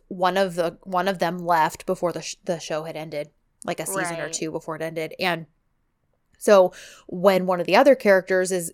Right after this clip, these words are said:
Speaker 1: getting married and they literally were best friend, like, literally best friends from, like, childhood on. Like, it, so
Speaker 2: Mm-hmm.
Speaker 1: it would be like you not coming to my wedding. Like, you know what I
Speaker 2: Okay.
Speaker 1: mean?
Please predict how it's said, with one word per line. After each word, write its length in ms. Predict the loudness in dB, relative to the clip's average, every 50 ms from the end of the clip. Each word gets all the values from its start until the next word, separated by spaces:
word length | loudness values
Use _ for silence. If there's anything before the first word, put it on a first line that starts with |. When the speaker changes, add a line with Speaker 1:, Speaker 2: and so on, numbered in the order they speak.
| -12 -4
Speaker 1:
getting 320 | 0 0 2 2 0 -2 0
married 400 | 0 2 2 2 0 0 -2 -2
and 160 | -2 0 0
they 160 | 2 2 2
literally 520 | 2 4 4 6 6 6 6 4 2 2 2
were 160 | 4 2 2
best 360 | 2 2 0 0 -2 -6 -4
friend, 200 | -2 -2 -2 0 0
like, 260 | 0 0 0 -2 -10 _ _ _ _ _ _ _ _ _ -6
literally 560 | -4 -2 4 8 10 12 12 12 10 8 6
best 260 | 6 4 2 2 -2
friends 280 | -2 -2 -2 -2 -6 -6
from, 160 | -6 -4 -4
like, 180 | -4 -4 -6 -6
childhood 560 | -8 -2 -2 0 0 -2 -4 -6 -6 -4 -2
on. 340 | 0 0 0 -2 -4 -6 -6
Like, 440 | -6 -8 -8 -8 -12 -20 -20 -20 _ _ 2 4
it, 160 | 4 4 6
so 180 | 6 8 8 6
Speaker 2:
Mm-hmm. 240 | 6 0 -16 -18 -20 -4 4 8
Speaker 1:
it 140 | 8 8
would 160 | 8 6 2 2
be 120 | 2 6
like 240 | 8 8 6 6 2
you 400 | -4 -4 -2 0 0 0 0 0
not 260 | 0 0 0 0 -2
coming 280 | -4 -6 -6 -6 -6 -10
to 100 | -8 -8
my 120 | -8 -6
wedding. 520 | -2 -2 -2 -2 -2 -8 -10 -10 -10 -6 0
Like, 160 | 0 0 0 0
you 140 | -2 0 0
know 80 | 2
what 80 | 0 0
I 20 |
Speaker 2:
Okay. 220 | -2 -4 -4 -4 -4
Speaker 1:
mean? 80 | -4